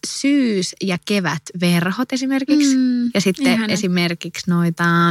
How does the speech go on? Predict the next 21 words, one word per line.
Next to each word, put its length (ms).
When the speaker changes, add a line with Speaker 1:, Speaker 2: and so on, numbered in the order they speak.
Speaker 1:
sohvatyynyjen, 1120
niin 180
Speaker 2:
No 80
Speaker 1:
näitä 140
Speaker 2:
joo. 100
Speaker 1:
päällisiä 520
kans 220
vaihellut 460
silleen 280
vuoden 300
ajan 140
mukaan, 240
mikä 140
on 40
ollut 120
mun 40
mielestä 240
tosi 160
silleen 400
söpöä. 440
Ja 120